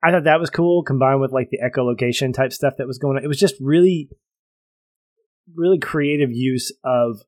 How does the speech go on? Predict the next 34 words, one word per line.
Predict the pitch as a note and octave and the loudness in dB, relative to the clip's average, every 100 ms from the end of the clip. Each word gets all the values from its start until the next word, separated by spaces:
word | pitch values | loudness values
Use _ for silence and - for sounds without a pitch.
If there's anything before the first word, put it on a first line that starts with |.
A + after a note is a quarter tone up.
| _ _ _ _ _ _ _ C3+ | _ _ _ _ _ _ _ -10
the | A#2+ A#2+ | -8 -6
types | - - C3+ C#3 C#3 - - | -8 -6 -2 0 -2 -10 -10
of | C3 A#2 A2 G2+ _ _ - | -4 -2 -2 -6 _ _ -14
tech | - D3 C#3 A#2 - _ - B2 | -6 0 0 0 -6 _ -14 -10
that | A#2 | -6
you | A#2+ | -6
would | A2 | -8
have | - B2+ A#2+ - | -6 -4 -4 -6
in | C3 B2+ | -8 -6
certain | - - C#3 A#2 A#2 G2+ _ _ _ - | -6 -2 -2 -4 -12 -14 _ _ _ -8
parts | - C3 - - - - | 0 0 0 -10 -14 -4
of | B2 A#2 | -4 -2
the | A2+ | -4
world. | A#2 F#3+ - - | 0 0 -2 -8
So | - A#2+ | -4 -4
if | A2+ | -2
you're | B2+ A#2+ | -4 -2
living | E3 D#3+ C#3 | 0 0 0
underwater, | A#2+ G#2 A2 F3+ C3+ F#2+ A2+ - _ _ | -2 -2 4 4 4 0 -8 -10 _ _
you're | B2+ | -2
gonna | C3+ A#2 | -2 -2
take | - C#3 | -6 -4
advantage | A#2 G2+ A#2+ C#3+ A2 G2 - | -4 -2 -2 0 -2 -6 -10
of | G#2 | -10
the | G#2 | -6
water. | G2 F#2+ - _ _ C3+ | -6 -8 -12 _ _ -2
And | D3 | 0
I, | D#3 C#3+ | 0 2
I | |
will | C#3+ | 0
say | C#3 D3+ C#3 | 2 6 6
this, | C3+ C#3 C3+ | 6 2 0
Aaron, | C3+ C3+ C3+ C3+ _ _ _ _ _ | -4 -4 -6 -8 _ _ _ _ _
because | C3 B2 C3+ B2+ A2 - | -10 -2 0 0 -4 -10